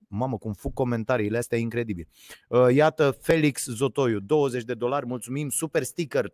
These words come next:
toate aceste, uh, super stickere, toate donațiile voastre, tot sprijinul vostru, uh, ajunge la copiii pe care îi sprijinim, uh, cu această emisiune, Starea Nației Live, pe care de-aia o facem. Uh,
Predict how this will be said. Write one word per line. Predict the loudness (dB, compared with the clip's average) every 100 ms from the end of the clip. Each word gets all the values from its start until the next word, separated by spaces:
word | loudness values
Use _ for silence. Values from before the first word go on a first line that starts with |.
| _
toate | 2 2 2
aceste, | 0 2 0 4 2 2 -10 _ 2
uh, | 6 6 4
super | 0 -2 -2
stickere, | -2 -4 0 0
toate | 2 -2 -2
donațiile | -2 0 -2 -4 -2 0
voastre, | 0 -2 -2 -2
tot | -2 -4
sprijinul | -4 -2 0 0
vostru, | 0 -2 2 0 0 -14 _ 2
uh, | 4 6
ajunge | 2 0 0 2
la | 2
copiii | 0 -2 0 0 0
pe | 0
care | 2 4 4
îi | 4 0
sprijinim, | -4 -4 -2 -2 -2 -2 -4
uh, | 0 0
cu | 0 0
această | 0 -2 -2 0 0 0 -6 _ _
emisiune, | 0 2 2 2 2 0
Starea | 0 2 2
Nației | 2 -2 0 0 2
Live, | 4 2 0 -8 _ _
pe | -2
care | 2 2
de-aia | 4 6 6
o | 6
facem. | 4 0 2 0 0 -6 _ _
Uh, | 2 4 4